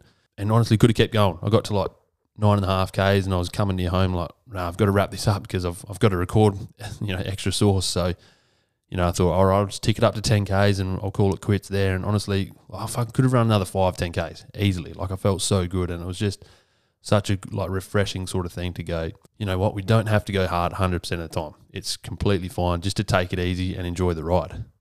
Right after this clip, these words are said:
And I think for anyone out there that's keen to sort of, you know, work on that physical health to hopefully help that mental health,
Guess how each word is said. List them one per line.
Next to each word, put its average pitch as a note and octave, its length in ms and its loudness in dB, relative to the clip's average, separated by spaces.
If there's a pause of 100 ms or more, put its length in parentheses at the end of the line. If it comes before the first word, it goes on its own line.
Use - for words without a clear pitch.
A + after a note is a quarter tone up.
And F#2 80 -8
I E2+ 60 -6
think F#2 260 -4
for - 140 -2
anyone G2+ 200 4
out F#2 140 2
there F#2 140 -4
that's F2 160 -10
keen F2+ 300 -2
to F2+ 140 -6
sort F2 220 -6
of, F2 340 -12
you G2 120 -20
know, E2+ 240 -8
work F2+ 320 -4
on F2 100 -4
that E2+ 260 -6
physical F2+ 420 -6
health E2+ 420 -4 (180)
to F#2 100 -6
hopefully F2 280 -4
help F#2+ 160 0
that F2 160 -6
mental F#2+ 360 2
health, E2+ 300 -4